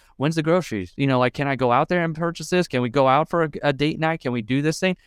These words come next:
Sit down with them and say, "No, this is what we're going to attack. This is where I'm gonna make sure that we're going to get at least this much every single month.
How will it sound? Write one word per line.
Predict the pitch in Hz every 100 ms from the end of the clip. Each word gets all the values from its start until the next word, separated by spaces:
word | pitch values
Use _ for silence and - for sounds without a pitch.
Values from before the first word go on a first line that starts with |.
| _
Sit | - 175
down | 139 165
with | 180
them | 165 131
and | 123
say, | - 135
"No, | 131 170 95 -
this | 120
is | 151 139
what | 139
we're | 147 156
going | 135 131 143 147
to | 147
attack. | 170 123 107 127 - _ _
This | 139 135
is | 151
where | 131 143 147
I'm | 123 131 135
gonna | 143
make | 139 131 160
sure | - - 131 123
that | 113
we're | 107 127 131
going | 135 139
to | 131
get | 123 127
at | 110
least | 123 120 -
this | 127 143
much | 131 135 - -
every | 123 131
single | 123 139 135
month. | 113 104